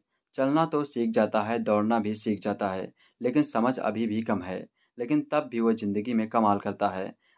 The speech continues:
आर्मी में जाता है और बहुत कुछ ऐसा करता है जो आपको प्रेरित करता है और काफ़ी कुछ सिखा जाता है। वो इश्क करता है तो शिद्दत से करता है, पर क्या उसे उसका प्यार मिल पाता है, ये इस फिल्म में ट्विस्ट के साथ दिखाया जाता है।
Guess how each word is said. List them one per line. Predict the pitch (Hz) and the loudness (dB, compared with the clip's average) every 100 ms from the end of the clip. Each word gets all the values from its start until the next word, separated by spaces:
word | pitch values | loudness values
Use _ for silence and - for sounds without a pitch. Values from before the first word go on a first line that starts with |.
| - | -6
आर्मी | 113 110 123 | -2 0 2
में | 127 107 | 2 2
जाता | 107 98 113 | 0 0 0
है | 123 127 | 0 -2
और | 113 117 | 0 -2
बहुत | 110 123 | -2 -4
कुछ | - 113 | -4 -6
ऐसा | 104 98 127 | -6 -4 -4
करता | 113 98 110 | -2 0 2
है | 107 117 127 _ _ - | 2 -2 -6 _ _ -4
जो | 147 | 2
आपको | 107 104 135 | 2 2 -2
प्रेरित | 113 113 107 104 110 | -4 -2 0 -2 -4
करता | 98 107 | -4 -2
है | 98 95 87 - _ _ - | -2 -2 -8 -14 _ _ -4
और | 139 | -2
काफ़ी | 147 131 127 160 | 4 2 2 -4
कुछ | 139 - | -4 -4
सिखा | 123 117 | 0 2
जाता | 104 101 101 | 2 4 0
है। | 95 95 - 113 | 0 -6 -10 -10
वो | 110 | -6
इश्क | 120 131 131 | -6 -6 -4
करता | 113 98 113 | -4 -2 -2
है | 113 | -4
तो | 123 | -6
शिद्दत | 123 - 104 107 | -8 -6 -2 -2
से | - 104 | -2 -4
करता | 101 - 98 | -4 -4 -8
है, | 90 92 _ _ - | -8 -14 _ _ -8
पर | 127 | -6
क्या | 127 156 | -2 -2
उसे | - 127 139 | -2 -6 -6
उसका | - - 117 | -4 -4 -2
प्यार | 113 113 | -2 -2
मिल | 101 113 | -2 -4
पाता | - 104 107 98 | -4 -4 -2 -2
है, | 101 107 _ - | -2 -6 _ -8
ये | 156 | -6
इस | 156 | -6
फिल्म | - 120 | -8 -2
में | 127 | -2
ट्विस्ट | 135 131 131 | 0 -2 -2
के | - | -6
साथ | 110 107 | 0 0
दिखाया | 110 117 110 104 | 0 -2 2 2
जाता | 95 107 | 2 0
है। | 92 90 | -2 -4